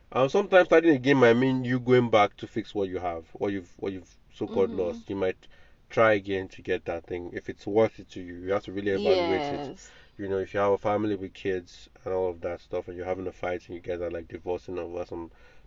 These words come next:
Speaker 1: petty stuff, come on, let's really think about it. What's really important to you? Um,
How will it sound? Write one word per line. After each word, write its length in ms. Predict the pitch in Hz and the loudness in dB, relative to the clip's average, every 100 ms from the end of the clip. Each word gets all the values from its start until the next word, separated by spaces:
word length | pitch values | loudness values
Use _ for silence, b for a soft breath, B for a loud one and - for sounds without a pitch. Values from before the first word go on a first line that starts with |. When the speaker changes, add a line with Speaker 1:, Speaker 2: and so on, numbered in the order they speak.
| - | -6
Speaker 1:
petty 260 | 101 95 | -6 -6
stuff, 340 | 92 - 85 82 - - | -16 -6 -6 -6 -16 -10
come 160 | 95 | -8
on, 160 | 85 80 - - - | -8 -12 -20 -20 -20
let's 200 | - 95 | -18 -10
really 220 | 92 90 - | -10 -10 -14
think 140 | 87 | -12
about 260 | 82 85 85 | -8 -8 -8
it. 60 | |
What's 220 | 90 98 95 | -6 -6 -6
really 200 | 87 87 | -10 -10
important 480 | 80 92 - 87 - | -10 -12 -10 -16 -12
to 100 | 85 | -12
you? 200 | 85 85 b b b b b - | -12 -14 b b b b b -10
Um, 320 | 90 87 82 | -8 -8 -10